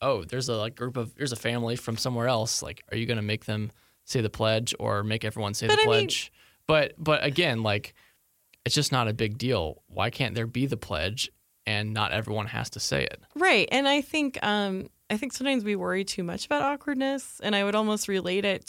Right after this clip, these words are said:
Speaker 2: to, you know, um, like, the time I went to your Baptist church. Like, you were like,
Speaker 1: <laughs>
Speaker 2: "Hey, they might say some things that offend you." And I was like,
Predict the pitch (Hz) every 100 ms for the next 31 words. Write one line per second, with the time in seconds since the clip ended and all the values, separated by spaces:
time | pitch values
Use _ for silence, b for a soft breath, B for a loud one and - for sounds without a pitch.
0 | - 196 180 175 - B B B B _
1 | 214 185 170 214 - 185 190 196 196 196
2 | - 170 185 196 214 233 226 208 - 247
3 | 240 - 320 - - - - - - 185
4 | 214 190 247 254 349 339 320 277 427 233
5 | 220 214 214 254 220 277 269 277 269 285
6 | 269 262 262 254 294 269 196 165 165 175
7 | 175 180 185 180 180